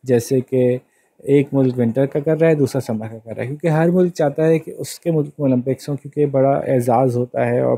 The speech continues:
फिर जब Olympics होते हैं तो सैकड़ों तरह के खेलों के लिए हज़ारों लाखों लोग जो हैं वो देखने आते हैं, तो उसकी वजह से उनके, उनके मुल्क का की, अ, revenues भी बढ़ते हैं, उनके ज़र मुबादला भी आता है और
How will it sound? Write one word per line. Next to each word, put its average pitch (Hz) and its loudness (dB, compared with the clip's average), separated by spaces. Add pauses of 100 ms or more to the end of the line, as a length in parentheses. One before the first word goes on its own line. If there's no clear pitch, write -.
फिर 139 -6
जब 131 -2
Olympics 131 -10
होते 127 -8
हैं 131 -4
तो 131 -8
सैकड़ों 143 -4 (500)
तरह 143 -2
के 139 0
खेलों 131 2
के 135 -2
लिए 131 4
हज़ारों 120 0
लाखों 120 -4
लोग 120 -6
जो 123 -8
हैं 127 -6
वो 131 -8 (320)
देखने 123 0
आते 120 0
हैं, 123 0
तो 135 0
उसकी - -6
वजह 135 2
से 135 -2
उनके, 135 0 (440)
उनके 139 2
मुल्क 131 2
का 143 0
की, 139 -2
अ, - -4 (1000)
revenues 135 4
भी 135 0
बढ़ते 123 -2
हैं, 117 -4
उनके 113 -4
ज़र 113 0
मुबादला 113 -2
भी 123 -2
आता 113 -2
है 113 -10
और - -10